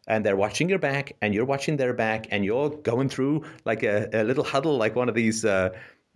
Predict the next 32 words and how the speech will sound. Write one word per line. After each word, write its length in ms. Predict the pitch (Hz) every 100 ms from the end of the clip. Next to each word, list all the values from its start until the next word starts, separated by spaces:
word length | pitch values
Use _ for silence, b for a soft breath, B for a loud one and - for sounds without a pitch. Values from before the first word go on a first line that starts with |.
| -
uh, 140 | 98 95
Roman 360 | 117 139 120
phalanxes 680 | 113 120 120 123 127 143 -
with 120 | 123
their 120 | 107
shields 400 | 101 - 131 135
out. 240 | 131 143 117
You're 80 | 113
going 220 | 131 147
through 140 | 151
the 80 | 120
huddle 280 | 147 151 143
and 100 | 123
getting 220 | 117 131
to 100 | 127
where 120 | 127
you 120 | 123
wanna 180 | 117 120
go. 360 | 110 120 190 - _ _ _ _ _ _ _ _ _ _ _
And 120 | 113 113
people 240 | 139 151
are 80 | 147
watching 340 | 151 160 165
your 100 | 156
back 360 | 165 285 - - _ _ _ _ _ _ _ -
'cause 180 | 131 -
they 160 | 113
love 360 | 107 135 220 139
you 140 | 113
and 120 | 117
they 100 | 113
care 580 | 110 - 254 262 127 -